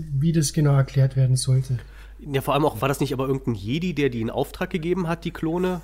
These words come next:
Speaker 2: Und da wird aber, von dem hören wir aber auch nie wieder. Also man
Speaker 1: Nein,
Speaker 2: hört
Speaker 1: nein.
Speaker 2: mal diesen Namen. Meister Seife Diaz,
Speaker 1: Ja, genau.
Speaker 2: genau.
Speaker 1: In
Speaker 2: Was, was, wa-, wo, was war das eigentlich für, also wo, wo kommt der Name plötzlich her? Was hat der mit irgendwas zu tun hier?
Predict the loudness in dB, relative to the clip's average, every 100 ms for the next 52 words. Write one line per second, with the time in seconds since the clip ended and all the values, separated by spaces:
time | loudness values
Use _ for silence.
0 | -6 -2 0 2 4 2 0 2 2 4
1 | 4 2 0 -4 0 -2 0 -2 0 0
2 | 4 6 6 4 0 0 0 0 0 -6
3 | 4 4 6 4 6 4 2 4 6 8
4 | 6 4 6 4 2 -4 -8 0 4 4
5 | 4 4 2 -2 -2 2 2 2 -2 0
6 | -2 0 0 0 0 0 0 -2 -4 -14
7 | -16 -2 -2 2 2 4 4 4 2 0
8 | -2 -2 -4 0 2 2 2 2 0 -2
9 | 2 2 4 -4 -2 -8 -4 -4 -4